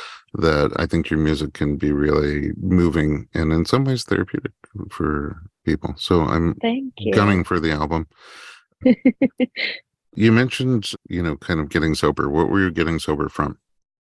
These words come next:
Speaker 2: Um, I would say, like, alcohol and, yeah, mostly alcohol,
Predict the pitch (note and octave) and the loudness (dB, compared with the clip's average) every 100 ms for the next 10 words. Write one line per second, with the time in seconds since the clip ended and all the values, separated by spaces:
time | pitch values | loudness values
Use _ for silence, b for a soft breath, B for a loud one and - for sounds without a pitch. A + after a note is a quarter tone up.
0 | _ _ _ - C4 C4+ C4+ C#4 C4+ - | _ _ _ -6 2 4 6 6 4 0
1 | _ _ _ _ _ - A#3+ C4+ C#4+ C#4+ | _ _ _ _ _ 2 4 4 4 2
2 | C#4+ C#4 C4+ - - _ _ A#3+ A3 A#3 | 2 0 0 -2 -6 _ _ -2 0 4
3 | A3 G#3+ G#3 F3+ - - G3 - G3 F#3+ | 6 8 6 4 -4 0 0 2 0 2
4 | G#3+ G#3+ A#3+ A#3+ A#3 A#3 A#3 - G3 G3 | -4 -2 0 2 2 2 -2 -2 0 2
5 | F#3+ F#3 F3+ F#3 F#3+ F#3 - _ _ _ | 2 -2 -2 -2 -2 -4 -10 _ _ _
6 | _ D#4 C#4 B3 D#4 D#4 - G3 G#3+ A#3 | _ 4 6 4 4 0 2 2 2 0
7 | C#4 E4 | -2 -4